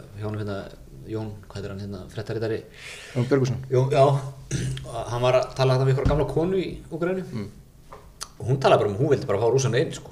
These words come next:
Speaker 2: Já.
Speaker 1: Því að, þú veist, hún var með fimmtán hundruð kall á mánuði í lífeyri.
Speaker 2: Já.
Speaker 1: Átti ekki fyrir neinu, sko.
Speaker 2: Já.
Speaker 1: Selja hérna kartöflur á, á,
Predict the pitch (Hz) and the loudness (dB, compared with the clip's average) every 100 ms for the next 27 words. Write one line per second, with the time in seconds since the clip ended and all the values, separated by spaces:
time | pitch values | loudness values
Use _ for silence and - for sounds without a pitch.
0 | - 110 95 90 - 110 98 117 110 101 | -6 -2 0 -2 -4 -6 -6 -4 -4 0
1 | 135 135 143 131 139 135 131 147 180 139 | 0 2 0 0 2 2 2 -2 0 0
2 | 127 151 196 - - - 95 92 - - | 0 2 2 0 -6 -12 -10 -10 -16 -20
3 | - - - - - - - 127 131 127 | -20 -20 -20 -20 -20 -16 -8 -6 -2 0
4 | 127 151 196 190 - - - - 123 123 | 2 2 0 -4 -10 -16 -12 -4 0 2
5 | 123 127 143 147 175 170 165 151 - - | 2 -2 -4 -4 -2 0 0 0 -6 -18